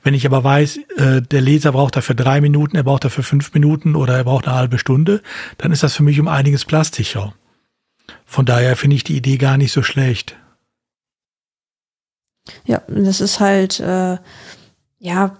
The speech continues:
Speaker 2: bringt dir halt einfach auch so, also ich, tatsächlich ist das für mich auch einfacher einzuschätzen,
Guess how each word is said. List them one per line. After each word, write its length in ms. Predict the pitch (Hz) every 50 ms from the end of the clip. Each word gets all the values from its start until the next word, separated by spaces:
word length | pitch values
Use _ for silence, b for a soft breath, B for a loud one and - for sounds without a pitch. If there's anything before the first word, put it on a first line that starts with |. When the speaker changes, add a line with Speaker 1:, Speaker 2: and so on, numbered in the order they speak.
| _ -
Speaker 2:
bringt 300 | - 220 214 196 - -
dir 100 | 226 214
halt 200 | 202 202 196 190
einfach 340 | 190 196 196 196 202 196
auch 180 | 180 165 190 202
so, 420 | 185 - 202 196 185 185 180 180 180 - _ _ _ _ _ _ _ _ _ _
also 160 | - 233 240 247
ich, 280 | 240 - - - -
tatsächlich 460 | - 247 240 - - 254 254 262 226
ist 180 | 226 226 220 -
das 140 | 226 - -
für 100 | - 208
mich 220 | 214 240 240 208
auch 100 | 202 190
einfacher 440 | 175 180 208 220 - 220 202 - 185
einzuschätzen, 800 | 165 175 202 202 - 214 - - 196 190 - - - 185 180 180